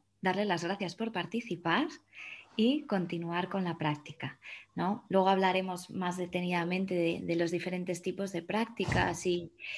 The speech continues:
y a qué personas puede venir unos mejor que otros, pero bueno, eso, eh, principalmente. Van a venir pensamientos todo el rato y no pasa nada. Luego creo que es importante elegir bien la persona con la que vamos a hacer la meditación.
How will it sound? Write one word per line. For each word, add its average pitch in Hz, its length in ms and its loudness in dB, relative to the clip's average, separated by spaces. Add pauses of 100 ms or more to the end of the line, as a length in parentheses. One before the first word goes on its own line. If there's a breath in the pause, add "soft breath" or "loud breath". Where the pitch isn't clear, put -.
(200 loud breath)
y 190 420 4
a 180 160 2 (100)
qué 202 140 8
personas 202 480 2
puede 185 240 2
venir 185 280 2
unos 180 220 -2
mejor 175 320 -2
que 196 140 4
otros, 302 220 2
pero 175 200 2
bueno, 160 320 0 (640)
eso, 294 520 8
eh, 208 140 8
principalmente. 180 1080 4 (580 loud breath)
Van 269 220 10
a 262 60 8
venir 220 260 8
pensamientos 226 640 6
todo 185 120 2
el 170 120 2
rato 180 360 0
y 233 80 6
no 226 140 6
pasa 151 260 -4
nada. 143 320 -8 (720 loud breath)
Luego 285 300 10
creo 269 240 6
que 262 100 4
es 240 100 -2
importante 214 880 2
elegir 190 560 2
bien 220 420 4
la 185 160 0
persona 202 440 0
con 254 140 2
la 196 100 0
que 175 80 -6
vamos 190 280 0
a 220 40 -2
hacer 208 160 -4
la 240 140 4
meditación. 160 840 -4